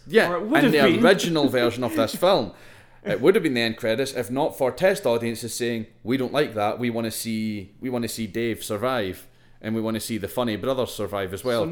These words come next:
Speaker 2: now
Speaker 1: they
Speaker 2: we
Speaker 1: were cool."
Speaker 2: have a clown
Speaker 1: So now we
Speaker 2: car.
Speaker 1: have a clown car falling from the sky.
Speaker 2: And one really enthusiastic fucking, uh, shotgun, like,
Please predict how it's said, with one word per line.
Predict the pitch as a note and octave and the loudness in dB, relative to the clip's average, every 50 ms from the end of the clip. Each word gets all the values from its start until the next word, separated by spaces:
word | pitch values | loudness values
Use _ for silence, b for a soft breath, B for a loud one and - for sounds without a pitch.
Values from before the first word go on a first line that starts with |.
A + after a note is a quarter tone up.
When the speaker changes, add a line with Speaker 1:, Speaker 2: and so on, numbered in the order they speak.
| F#3 G3+ | 2 2
Speaker 2:
now | G#3 | 2
Speaker 1:
they | G3 | 2
Speaker 2:
we | A#2 - F3 | 2 0 -2
Speaker 1:
were | - F#3+ | -2 0
cool." | C#3+ C3 A#2+ G#2+ | 0 0 0 -2
Speaker 2:
have | - D#2+ - - - - | -4 -8 -14 -18 -14 -14
a | E3+ | -14
clown | - - - A3+ B3+ | -12 -6 -4 -2 0
Speaker 1:
So | C#4 | 0
now | C4+ G#3 | 0 2
we | G3 G3+ | 2 4
Speaker 2:
car. | F#3+ E3 | 4 4
Speaker 1:
have | C#3 C3+ | 2 0
a | C3+ | 0
clown | - G#3 A#3 B3+ A#3+ | 2 2 2 2 2
car | A3 - C#3 C3 C#3+ C#3+ | 0 0 0 0 0 0
falling | - - A3+ A#3+ A#3+ A#3 | 2 2 4 4 4 2
from | A3+ - E3+ D3 | -2 -4 -4 -4
the | C3 B2 | -2 -2
sky. | - - - F#3 F3 A2+ G2 F#2+ G#2 A2+ - B B B B | -2 0 2 2 2 2 0 -2 -4 -6 -8 B B B B
Speaker 2:
And | D#3 E3 E3 D3 C#3+ | -6 -4 -4 -2 2
one | E3 G3 A3 A#3 A3 F#3+ D#3+ | 2 2 4 4 2 -2 -2
really | D3+ E3+ F#3 G3 G3+ F3+ D#3+ | 0 2 4 4 4 4 2
enthusiastic | D#3 D3 C#3+ - E3+ F3 F3 E3 D3 D3 C#3+ C#3+ D3 D3+ D3+ - - D3 - | 0 -4 -6 -4 -2 0 0 0 0 -2 -2 0 -2 -2 -4 -6 -12 -12 -12
fucking, | - - D#3 D3 D3 - C#3+ C3 B2+ A#2+ | -8 -8 -8 -8 -6 -8 -8 -8 -8 -10
uh, | G#2+ B2 B2+ B2+ B2 A#2+ - C#3 | -10 -8 -8 -8 -8 -10 -10 -12
shotgun, | C3+ - - C#3+ C#3 - - D#3+ C#3+ C#3 C#3 | -14 -10 -8 -8 -8 -8 -8 -8 -8 -8 -6
like, | C#3 C3 C3 - - - | -8 -8 -10 -12 -18 -20